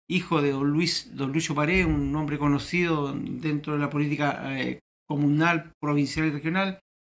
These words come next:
Y también perdimos a otro vecino acá en Villa Quinchao, don Santiago Díaz. Así que la verdad que mucha fuerza a toda la familia, eh, por esta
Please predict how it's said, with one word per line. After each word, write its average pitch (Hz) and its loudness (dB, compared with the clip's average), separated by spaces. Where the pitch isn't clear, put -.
Y 156 0
también 190 6
perdimos 175 -2
a 170 0
otro 185 -2
vecino 175 -2
acá 165 0
en 165 2
Villa 170 -2
Quinchao, 170 0
don 135 -2
Santiago 147 0
Díaz. 151 4
Así 143 -6
que 143 -2
la 139 -4
verdad 156 2
que 156 2
mucha 160 4
fuerza 185 2
a 165 2
toda 170 2
la 165 4
familia, 175 2
eh, - -8
por 156 0
esta 143 0